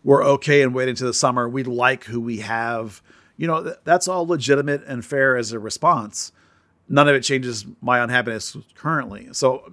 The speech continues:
my impression is that they have failed to find the right profile, the right mentality, the right vibe. There, it's,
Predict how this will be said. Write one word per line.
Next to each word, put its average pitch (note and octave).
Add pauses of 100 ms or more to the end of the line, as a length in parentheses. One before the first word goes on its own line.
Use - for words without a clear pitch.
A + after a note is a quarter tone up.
my C3+
impression A#2+ (480)
is B2+
that C3+
they B2+
have A#2+ (380)
failed D3+
to C3+
find B2+
the A#2+
right B2
profile, B2
the A#2
right A#2+
mentality, A#2 (420)
the B2
right B2
vibe. A#2+
There, B2 (100)
it's, C3